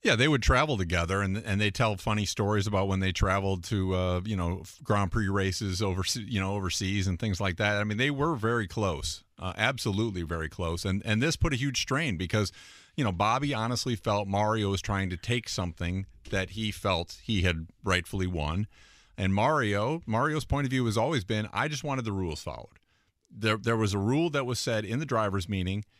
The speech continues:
and this is how it was said that we were going to, you know, have to follow it. And in his opinion, Bobby didn't f-,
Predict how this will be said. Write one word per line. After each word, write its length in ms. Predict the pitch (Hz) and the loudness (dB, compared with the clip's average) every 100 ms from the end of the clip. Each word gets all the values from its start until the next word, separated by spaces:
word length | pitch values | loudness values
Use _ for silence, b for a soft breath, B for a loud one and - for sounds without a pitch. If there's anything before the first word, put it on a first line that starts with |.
| _ | _
and 200 | - 95 | -4 -2
this 180 | 117 120 | 0 0
is 140 | 151 135 | -2 -2
how 220 | 123 120 | 0 0
it 60 | |
was 160 | 107 101 | -2 -4
said 360 | - 135 117 107 | -4 -2 0 -2
that 80 | |
we 160 | 101 107 | 0 0
were 160 | 120 107 | 0 0
going 240 | 117 110 | 0 0
to, 140 | 110 | -2
you 120 | 104 110 | -2 -4
know, 140 | 92 | -2
have 180 | 107 104 | -2 -2
to 80 | 117 | -2
follow 400 | 139 160 101 85 | -2 0 0 0
it. 140 | - b b b - | -2 b b b -4
And 260 | 101 110 - | -4 -4 -4
in 100 | 101 | -2
his 260 | 101 127 135 | 2 2 0
opinion, 420 | 143 113 101 117 | -2 0 0 0
Bobby 280 | 90 87 92 | 0 0 -2
didn't 220 | 117 131 | -2 -4
f-, 120 | - | -6